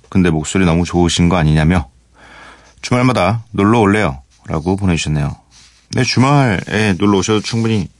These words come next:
좋습니다. 이렇게 토요일 같은 경우는 디제이 스프레이의, 어, 아주, 아주, 아주 감각적인 선곡을 들으실 수가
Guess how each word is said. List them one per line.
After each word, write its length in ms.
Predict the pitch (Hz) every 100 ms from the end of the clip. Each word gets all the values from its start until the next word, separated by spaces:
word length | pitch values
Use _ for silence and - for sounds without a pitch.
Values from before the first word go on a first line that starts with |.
| -
좋습니다. 540 | - - 196 160 143 - _ - - -
이렇게 480 | - - - 87 117 - - - - - _
토요일 340 | - 131 123
같은 280 | 113 113 107
경우는 400 | 92 82 104 92 67 _ _ _ _ _
디제이 320 | 95 87 92
스프레이의, 840 | 87 - - 107 95 87 76 78 120 117 _ _
어, 340 | - - - - - - _ _
아주, 380 | - 78 - 98
아주, 260 | 85 78 90
아주 180 | 78 82
감각적인 640 | 82 87 90 - 87 82
선곡을 540 | 98 95 90 80 82 - _ -
들으실 400 | 87 82 - 82
수가 460 | - - 95 80